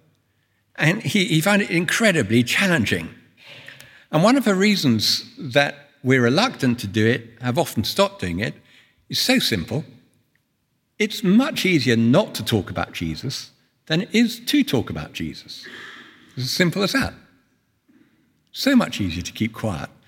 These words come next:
than to talk up. And I wonder if you noticed that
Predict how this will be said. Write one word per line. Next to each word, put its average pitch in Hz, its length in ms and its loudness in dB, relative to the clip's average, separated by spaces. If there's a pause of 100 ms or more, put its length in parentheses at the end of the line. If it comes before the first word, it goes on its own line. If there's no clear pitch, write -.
(300)
than 104 140 -2
to - 80 -4
talk 120 320 0
up. - 240 -2 (1400)
And 165 100 4
I 233 100 6
wonder 254 260 4
if 160 160 2
you 147 100 2
noticed 143 640 2
that 139 220 0